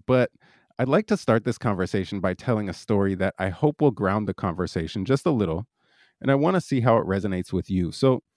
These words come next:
this is going back about fifteen years ago while I was in graduate school at the University of Amsterdam in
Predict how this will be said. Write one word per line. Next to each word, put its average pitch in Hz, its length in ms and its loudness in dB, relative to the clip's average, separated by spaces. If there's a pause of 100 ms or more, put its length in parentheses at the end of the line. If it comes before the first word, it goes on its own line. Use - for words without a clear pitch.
(1000)
this 147 220 0
is 175 140 2
going 151 240 4
back 117 200 4
about 98 200 0
fifteen 139 480 0
years 107 320 2
ago 95 280 0
while 92 300 0
I 104 140 4
was 123 180 2
in 104 140 -2
graduate 101 480 0
school 85 260 -2
at 82 80 -4
the 95 80 -4
University 98 680 0
of 87 160 -2
Amsterdam 90 640 -6
in 87 380 -8